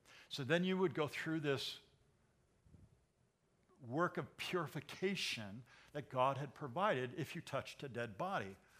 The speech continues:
Because God wants everyone coming into the tabernacle to be clean and of sin, pure. We're gonna get into how God provides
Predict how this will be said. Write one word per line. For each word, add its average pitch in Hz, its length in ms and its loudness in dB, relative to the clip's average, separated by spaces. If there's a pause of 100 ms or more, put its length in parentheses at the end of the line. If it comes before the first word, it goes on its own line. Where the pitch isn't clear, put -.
(400)
Because - 220 -4
God 170 280 12
wants 175 240 6
everyone 220 460 4
coming 175 320 2
into 170 260 -2
the 151 120 -2
tabernacle 165 720 0
to 117 80 -10
be 123 140 -6 (240)
clean 131 480 -4 (540)
and 143 100 -8 (180)
of 139 160 -8
sin, 139 460 -2 (200)
pure. 131 400 0 (1700)
We're 123 100 -10
gonna 156 200 0
get 175 200 4
into 151 260 -2
how 127 220 2
God 131 320 0
provides 127 460 0